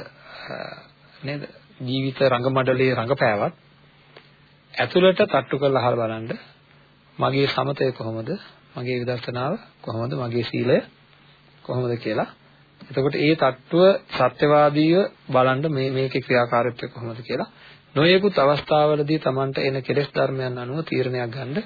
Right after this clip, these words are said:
මම ගැටලු සහගත තත්ත්වයකද ඉන්නේ නැද්ද කියලා. හරිද? එතකොට අපිට පුළුවන් අපේ ජීවිතය සකස් කරගන්න. අ, හැම දෙයකටම විසඳුම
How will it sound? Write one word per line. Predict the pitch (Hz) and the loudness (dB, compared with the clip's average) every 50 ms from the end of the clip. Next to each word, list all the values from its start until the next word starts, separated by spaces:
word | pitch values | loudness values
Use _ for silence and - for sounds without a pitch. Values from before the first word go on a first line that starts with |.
| - - _ _ | -10 -18 _ _
මම | 143 127 123 123 151 220 - - _ _ _ _ _ _ _ | -14 -12 -10 -8 -8 -8 -10 -12 _ _ _ _ _ _ _
ගැටලු | - 131 120 120 139 139 | -4 -4 -4 -2 -4 -6
සහගත | - - 123 123 120 131 127 - | -6 -6 -6 -6 -6 -8 -10 -8
තත්ත්වයකද | - 123 - - - 117 117 113 | -8 -10 -10 -8 -10 -8 -8 -6
ඉන්නේ | 117 117 117 151 220 - - _ _ | -6 -4 -4 -4 -6 -8 -10 _ _
නැද්ද | - - - - - | -18 -16 -16 -14 -16
කියලා. | - - - - - - - _ _ _ _ _ _ _ _ _ _ | -18 -18 -18 -20 -20 -20 -20 _ _ _ _ _ _ _ _ _ _
හරිද? | - 151 151 180 196 196 _ _ _ - - - - - - - _ _ _ - | -8 -6 -6 -6 -6 -10 _ _ _ -20 -20 -20 -20 -20 -20 -20 _ _ _ -8
එතකොට | 131 120 170 170 190 170 | -4 0 0 2 2 2
අපිට | 151 135 139 127 120 | 2 0 -2 -6 -6
පුළුවන් | - - 123 123 131 131 | -6 -6 -6 -6 -4 -6
අපේ | 123 120 - 123 | -8 -8 -8 -8
ජීවිතය | 117 117 120 117 113 - 139 | -8 -6 -8 -8 -8 -6 -8
සකස් | 143 - - 123 123 120 - | -8 -8 -8 -10 -12 -12 -10
කරගන්න. | - 123 120 117 117 117 123 151 233 - - - _ _ _ _ _ _ _ _ _ _ _ _ _ | -8 -8 -8 -6 -6 -4 -2 0 0 -2 -2 -8 _ _ _ _ _ _ _ _ _ _ _ _ _
අ, | - 139 131 127 127 127 127 127 - 135 147 143 | -10 -8 -6 -6 -6 -6 -6 -10 -10 -10 -8 -8
හැම | 135 - - 135 139 139 151 170 180 185 190 | -8 -6 -4 -4 -4 -2 0 2 4 4 6
දෙයකටම | 170 156 147 139 - 131 - 135 151 | 6 4 4 4 0 -2 -4 -4 -4
විසඳුම | 170 160 - - 139 131 139 | -4 -4 -6 -6 -6 -2 -2